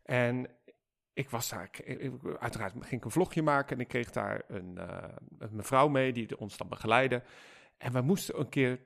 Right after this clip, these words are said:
tien minuten wachten en dat kon niet van die vrouw. Dus wij kregen een fastpass. Nou, je weet hoe rustig het is, ook aan de hand van de eerdere podcast die we daarover hebben opgenomen,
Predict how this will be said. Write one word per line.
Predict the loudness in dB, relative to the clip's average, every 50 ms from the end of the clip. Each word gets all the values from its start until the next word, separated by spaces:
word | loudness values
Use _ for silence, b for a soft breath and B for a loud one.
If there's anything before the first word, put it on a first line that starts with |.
| _
tien | 0 4 6 6 8
minuten | 8 8 6 6 4 2 -2
wachten | -4 -4 -8 -6 -4 -2
en | 0 0
dat | 0 0 0
kon | 2 2 4 4
niet | 4 4 2 2
van | 0 -8 -8
die | -8 -8
vrouw. | -6 -6 -6 -6
Dus | -6 -4
wij | -4 -4
kregen | -2 -2 -2 -2 -2 -2 -4
een | 0
fastpass. | 4 6 6 6 4 2 -4 -4 -4 -6 -10 -8
Nou, | -4 -4 -4 -6 _ _ _ _ _ _ _ -10
je | -6 0
weet | 0 0 0 0
hoe | 0 -2 0 4
rustig | 4 4 4 4 2 0
het | 0 0 2
is, | 2 2 2
ook | 2 0 0
aan | 0 -2 -2 0
de | 0
hand | 0 2 2 0 0 0
van | -2 0
de | 2
eerdere | 2 4 4 4 2 0
podcast | 2 4 4 4 4 4 0 2 2 2 2
die | 2 2
we | 4
daarover | 4 4 2 2 2 2
hebben | 2 2 2
opgenomen, | 0 0 0 0 0 2 2 2 0 -2